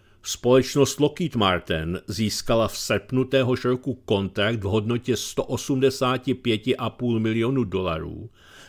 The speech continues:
a společnost York Space System získala kontrakt v hodnotě devadesáti čtyřech milionů dolarů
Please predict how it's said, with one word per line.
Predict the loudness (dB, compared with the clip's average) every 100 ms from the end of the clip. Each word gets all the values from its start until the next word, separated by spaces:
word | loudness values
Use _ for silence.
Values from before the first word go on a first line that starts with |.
| -2
a | 0
společnost | 2 2 8 6 6 2 0 0
York | 2 4 4 2 -4
Space | -2 2 2
System | 0 -4 -2 -4 -2 0 0 -4 -10 -18 -20 -8
získala | -2 4 6 6 6 2 2
kontrakt | 4 4 0 0 0 0
v |
hodnotě | 0 2 0 0 0
devadesáti | 0 0 2 0 -2 -4 -4 -6
čtyřech | -12 -6 0 0 0
milionů | 0 2 2 0
dolarů | 0 2 2 2 0 -4